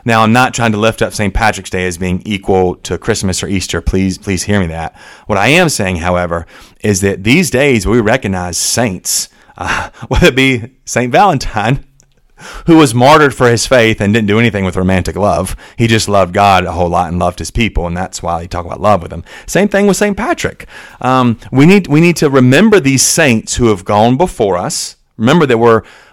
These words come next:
uh, surrounded by a cloud of witnesses who are cheering us on, and to try to emulate them, to, to keep telling these, these stories. We should tell these stories to our children, and these stories need to keep being passed on of what great people in our past have done,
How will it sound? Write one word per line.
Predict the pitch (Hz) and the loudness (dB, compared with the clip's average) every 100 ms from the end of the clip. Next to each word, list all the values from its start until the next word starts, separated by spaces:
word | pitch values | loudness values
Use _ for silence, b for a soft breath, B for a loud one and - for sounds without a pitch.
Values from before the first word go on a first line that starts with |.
| - | -2
uh, | 107 101 - | 0 0 -2
surrounded | - 117 123 185 131 | -2 2 4 2 2
by | 104 | 0
a | |
cloud | 98 104 101 | 0 -2 -4
of | 87 | -2
witnesses | 87 92 98 123 120 | -4 -4 -2 -2 -2
who | 101 | -2
are | |
cheering | 90 - 95 117 | -2 -2 -2 -2
us | 151 90 | -2 -6
on, | 87 90 B B B | -6 -6 B B B
and | 160 | -2
to | 170 | 0
try | 190 | 0
to | 196 135 | 0 2
emulate | 175 285 110 95 | 2 4 2 -2
them, | 92 87 | -4 -4
to, | 87 127 B B | -2 -2 B B
to | - | -2
keep | 156 196 262 262 | 0 2 0 0
telling | 180 196 170 | 0 2 2
these, | 165 156 - - | 0 -4 -8 -12
these | 117 143 139 | 0 0 0
stories. | - 160 139 95 | 0 0 0 0
We | 113 190 | 2 2
should | 220 190 | 4 0
tell | 139 170 185 | 2 0 2
these | 143 143 | 0 0
stories | - 139 160 139 113 - | 0 0 2 0 -2 -4
to | 139 143 | -2 0
our | 110 | -2
children, | 104 139 160 113 | -2 -2 0 0
and | 101 | 0
these | 120 170 | -2 0
stories | 180 175 143 | -2 -2 0
need | |
to | 131 | -4
keep | - 147 160 | -4 -8 -4
being | 143 127 | 0 0
passed | 101 131 131 123 - | 0 -4 -4 -4 -6
on | - 151 98 92 92 B B B _ | -2 -2 -2 -4 -8 B B B _
of | 113 | -2
what | 113 139 104 | 2 0 0
great | 104 107 120 156 - | -2 2 2 2 -4
people | - 151 170 - 92 92 B B _ | -4 0 0 0 -2 -2 B B _
in | 117 143 | -4 -2
our | 135 | -2
past | - 131 131 113 - | -4 -6 -4 -6 -8
have | 110 95 | -8 -6
done, | 92 117 113 92 90 | -4 -2 -2 -4 -8